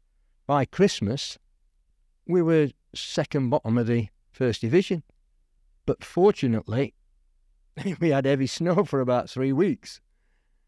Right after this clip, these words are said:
which gave me time to have a rethink. And I sat those players down and said, "Listen, fellas, if we keep doing what we're doing, we'll keep getting what we did,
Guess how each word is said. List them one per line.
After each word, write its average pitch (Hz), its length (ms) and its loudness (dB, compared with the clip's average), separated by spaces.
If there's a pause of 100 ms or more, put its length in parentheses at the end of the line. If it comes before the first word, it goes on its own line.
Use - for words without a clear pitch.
(380)
which - 280 -8 (300)
gave 147 280 2
me 156 180 2
time 127 300 0
to 135 80 -2
have 131 120 0
a 131 60 -2
rethink. 131 520 -2
And 147 100 -2
I 170 120 4
sat 160 280 0
those 127 240 2
players 110 320 -2
down 151 220 -2
and 135 100 -2
said, 120 180 -4 (180)
"Listen, 135 260 -4
fellas, 104 360 -4 (920)
if 101 100 -4
we 101 80 -4
keep 185 300 -4
doing 131 280 2
what 123 180 -2
we're 113 220 -2 (1000)
doing, 98 340 0
we'll 117 160 0
keep - 260 -2
getting 110 280 0
what 113 140 -4
we 104 140 -2
did, 131 300 -2